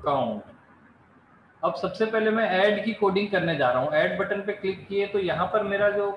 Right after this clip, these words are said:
कोड होगा वो रहेगा list one dot add element। सेम है, लगभग चीजें सेम है, list one dot add element, text two dot text, यानी टेक्स्ट टू में आप जो भी दिए हो वो ऐड हो जाएगा उसमें।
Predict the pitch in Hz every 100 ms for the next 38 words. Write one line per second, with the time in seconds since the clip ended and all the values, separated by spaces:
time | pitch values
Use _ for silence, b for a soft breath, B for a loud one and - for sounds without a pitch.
0 | - 175 190 202 208 202 202 202 202 185
1 | 170 220 - 220 180 196 214 226 214 202
2 | 214 - - 170 180 165 160 151 139 123
3 | 113 - - - 196 214 - - - -
4 | _ _ _ _ _ 139 147 151 196 196
5 | 190 185 202 - 165 185 196 160 180 -
6 | 170 180 180 185 175 156 170 180 180 208
7 | 208 - 190 - - - 202 202 175 175
8 | - 131 - - - _ _ _ _ 151
9 | 156 190 - 185 185 - 208 220 214 196
10 | 160 190 208 180 202 214 214 220 208 156
11 | 151 151 156 156 156 160 156 160 170